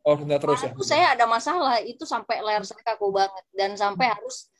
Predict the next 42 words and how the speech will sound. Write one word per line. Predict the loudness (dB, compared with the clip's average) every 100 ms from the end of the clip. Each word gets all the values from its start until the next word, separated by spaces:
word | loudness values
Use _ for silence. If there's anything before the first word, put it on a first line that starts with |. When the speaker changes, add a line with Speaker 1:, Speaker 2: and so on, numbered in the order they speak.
| _ _ -8
Speaker 2:
saking | -4 -4 -2 -2
ya | -2
itu | -2
tadi | -2 -2
sih | -4 -4
ya, | -2
paranoid | -2 -2 -2 -6 -2
ya, | 2 2 2
there's, | -4 -6 -6
ya | -2 0
nggak | 2 0
ada | 2
salahnya | 2 0 -2
juga. | -2 0 0 0
Jadi | -4 -6
kemarin | -2 0 0 0
sampai | -4 -2 -2 0 -2
saya | -6 -4 -4
minta | -6 -2 -2 -2
untuk | -6 -8 -8 _ _ _ _ _
dari | -2 2 2
dokternya | 0 -2 -4 -2 -2
dia | 0 -2
nanya, | 0 -2 -2 2
"Mau | 4 6
ronsen | 4 2
leher | 0 0
kan?" | 0
"Ya | 2 2
boleh, | 2 0 0
Dok, | -2
sekalian | 0 0 0 -2
aja, | -4 -2
Dok." | 2 6 8
Speaker 1:
<laughs> | 6 6 4 2 2 4
Speaker 2:
"Leher | 2 4
saya | 6 6 6
udah | 4 4 -2 _ -18
nggak | -2 0 0
bisa | -2 -2
Speaker 1:
Nah. | -2
Speaker 2:
gerak | 0 0